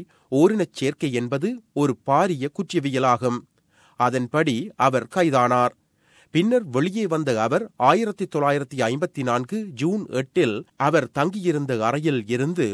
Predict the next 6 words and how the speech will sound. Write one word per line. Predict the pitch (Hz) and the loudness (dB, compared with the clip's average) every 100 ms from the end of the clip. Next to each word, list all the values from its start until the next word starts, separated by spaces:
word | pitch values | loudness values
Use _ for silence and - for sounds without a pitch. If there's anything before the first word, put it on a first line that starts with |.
| 143 _ | -6 _
பிணமாக | 147 170 185 123 110 110 | 0 2 2 0 0 -4
மீட்கப்பட்டார். | 139 170 - 120 131 127 131 127 - _ _ _ _ _ - | -2 -2 -2 -4 -4 -2 2 2 0 _ _ _ _ _ 0
சயனைட் | 147 160 220 214 131 | 4 4 2 -2 -4
விஷம் | 117 170 180 | -6 -4 -2
மூலம் | 175 180 202 - | -2 -2 -2 -4
இறந்ததாக | 117 139 165 143 139 131 | -2 0 0 0 0 0